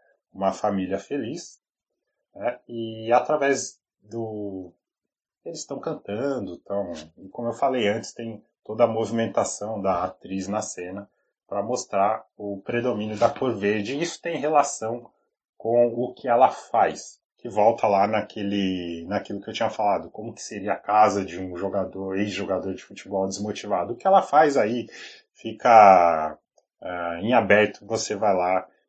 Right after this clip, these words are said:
e assiste o filme, beleza? Mas essa é a Claire Bartel, aquele é o Michael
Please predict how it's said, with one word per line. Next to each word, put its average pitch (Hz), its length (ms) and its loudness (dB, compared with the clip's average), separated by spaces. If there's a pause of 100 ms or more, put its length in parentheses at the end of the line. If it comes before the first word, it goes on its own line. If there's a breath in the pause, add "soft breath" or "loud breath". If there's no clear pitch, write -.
(160)
e 120 120 -6
assiste - 420 -2
o 107 40 -10
filme, 85 280 -12
beleza? 107 380 -2
Mas 151 200 4
essa 147 260 4
é - 20 2
a 131 40 2
Claire 101 280 0
Bartel, 113 600 0 (180)
aquele 87 440 -12
é 85 80 -2
o 90 140 -6
Michael 131 880 -2